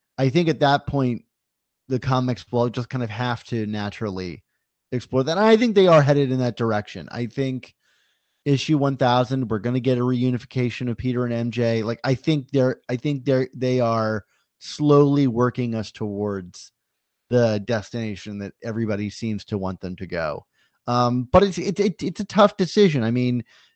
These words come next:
you're talking about, like, an iconic character. Like, Marvel is in the business of protecting that character, and they thought it is, you know, in their best interest to keep him youthful. Um, and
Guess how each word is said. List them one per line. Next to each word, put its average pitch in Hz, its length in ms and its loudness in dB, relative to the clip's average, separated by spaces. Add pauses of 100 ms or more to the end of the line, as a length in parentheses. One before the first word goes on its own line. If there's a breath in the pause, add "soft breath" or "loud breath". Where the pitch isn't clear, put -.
you're 131 100 -6
talking 170 380 6
about, 135 260 6
like, 127 280 2
an 113 80 -4
iconic 127 580 -4
character. 110 540 0
Like, 113 340 -2
Marvel 151 560 4
is 131 240 -2
in 143 140 -2
the 123 80 0
business 123 520 -2
of 107 220 -8
protecting 110 640 -6
that 98 240 -6
character, 95 640 -4 (440 soft breath)
and 127 320 0
they 131 380 2 (640)
thought 135 340 4
it 139 240 2
is, 123 240 -4 (120)
you 131 160 -2
know, 120 140 2
in 127 80 0
their 123 100 2
best 127 340 0
interest 123 380 -4
to 120 160 -2
keep - 340 -6
him 120 240 -2
youthful. 113 580 -4 (500)
Um, 101 760 -2 (680)
and 113 600 -4